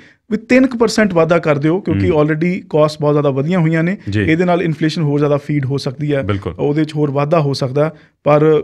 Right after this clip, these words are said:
Speaker 1: ਕਿਉਂਕਿ ਬਾਕੀ ਜੁਰਿਸਡਿਕਸ਼ਨਸ ਨੇ ਉਹ ਇੱਕ ਪ੍ਰੈਸੀਡੈਂਟ ਸੈੱਟ ਕਰਤਾ ਤੇ ਮੈਨੂੰ ਲੱਗਦਾ ਸੂਬਾ ਸਰਕਾਰ ਲਈ ਬੜਾ ਸੌਖਾ ਫੈਸਲਾ ਸੀ ਕਿ ਇਨਫਲੇਸ਼ਨ ਮੁਤਾਬਕ ਛੇ ਪੁਆਇੰਟ ਨੌ ਪਰਸੈਂਟ ਵਾਧਾ ਕਰ ਦਿੱਤਾ ਜਾਵੇ ਮਿਨੀਮਮ ਵੇਜ ਵਿੱਚ।
Speaker 2: ਤੇ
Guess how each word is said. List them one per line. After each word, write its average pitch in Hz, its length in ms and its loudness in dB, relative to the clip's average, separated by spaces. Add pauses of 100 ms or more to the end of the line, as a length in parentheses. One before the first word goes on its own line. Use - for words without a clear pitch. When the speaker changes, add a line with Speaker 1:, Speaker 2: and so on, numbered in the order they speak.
Speaker 1:
ਕਿਉਂਕਿ 175 200 2
ਬਾਕੀ 151 340 2
ਜੁਰਿਸਡਿਕਸ਼ਨਸ 185 680 -2
ਨੇ 190 100 -2
ਉਹ 170 220 -2
ਇੱਕ 170 140 -6
ਪ੍ਰੈਸੀਡੈਂਟ 170 400 0
ਸੈੱਟ 151 220 -2
ਕਰਤਾ 151 360 0
ਤੇ - 360 -8
ਮੈਨੂੰ 175 100 0
ਲੱਗਦਾ 170 140 2
ਸੂਬਾ 160 260 0
ਸਰਕਾਰ 147 380 0
ਲਈ 151 100 0
ਬੜਾ 147 160 0
ਸੌਖਾ 147 320 -2
ਫੈਸਲਾ 147 340 -2
ਸੀ 135 220 -6 (240)
ਕਿ 165 80 -2
ਇਨਫਲੇਸ਼ਨ 165 360 -2
ਮੁਤਾਬਕ 131 440 -4
ਛੇ 165 180 -2
ਪੁਆਇੰਟ 156 260 -2
ਨੌ 131 140 -4
ਪਰਸੈਂਟ 139 400 -4 (260)
ਵਾਧਾ 147 240 0
ਕਰ 135 180 0
ਦਿੱਤਾ 131 220 -4
ਜਾਵੇ 139 200 -2
ਮਿਨੀਮਮ 131 300 -4
ਵੇਜ 151 200 -2
ਵਿੱਚ। 165 160 2
Speaker 2:
ਤੇ 120 100 -4